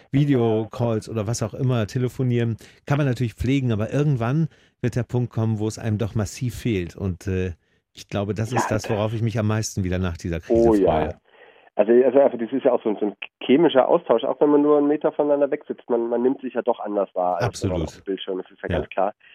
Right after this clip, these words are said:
Speaker 2: Also ich glaub, also auch die, wenn das, äh, vorbei ist, die Party, auf die freue ich mich wirklich sehr. Also das muss ja dann, ich glaub, das, das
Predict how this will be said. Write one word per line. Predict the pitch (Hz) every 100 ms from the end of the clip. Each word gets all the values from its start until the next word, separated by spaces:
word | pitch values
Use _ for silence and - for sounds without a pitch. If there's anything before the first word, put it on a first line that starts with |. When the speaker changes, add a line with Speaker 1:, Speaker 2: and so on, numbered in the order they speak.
| - - - -
Speaker 2:
Also | 117 131
ich | 135
glaub, | 120 104 -
also | -
auch | 107
die, | - 120 _
wenn | 120 117
das, | 104 151 - - -
äh, | 123 123 123 123 _
vorbei | 120 107 110 123
ist, | - 131 _ -
die | 143
Party, | - 117 113 - 120 120 -
auf | 101 -
die | 104
freue | - 92
ich | -
mich | 87 -
wirklich | - _
sehr. | - - _ - - - - - _ _ -
Also | 107 107
das | 117 110
muss | 123 -
ja | 110
dann, | 107 104 104 - _
ich | 113 -
glaub, | 127 135
das, | - 117 - _
das | 117